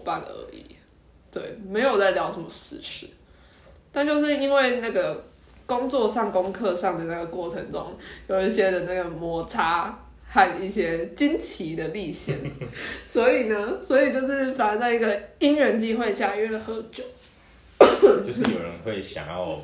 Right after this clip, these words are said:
Speaker 2: 干掉别人哦。
Speaker 1: 对，对，尤其是比较 leader 的那一方，
Speaker 2: <laughs>
Speaker 1: 不是导演，不是导演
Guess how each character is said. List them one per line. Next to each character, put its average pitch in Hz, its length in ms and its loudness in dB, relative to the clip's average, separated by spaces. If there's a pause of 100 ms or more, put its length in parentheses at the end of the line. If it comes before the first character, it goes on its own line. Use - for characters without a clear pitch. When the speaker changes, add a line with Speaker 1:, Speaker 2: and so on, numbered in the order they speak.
(100)
Speaker 2:
干 92 200 -6
掉 76 120 -14 (100)
别 69 100 -18
人 71 100 -18
哦。 - 120 -20 (680)
Speaker 1:
对， 202 460 4 (380)
对， 208 400 0
尤 214 120 4
其 233 180 4
是 233 360 0 (880)
比 180 100 -2
较 202 220 4
leader 185 280 0
的 156 240 0
那 147 200 -6
一 208 80 0
方， - 280 -8 (100)
Speaker 2:
<laughs> 262 120 -8
Speaker 1:
不 262 100 4
是 330 120 6
导 - 220 4
演， - 200 0
不 - 100 -2
是 220 80 2
导 - 200 0
演 85 120 -6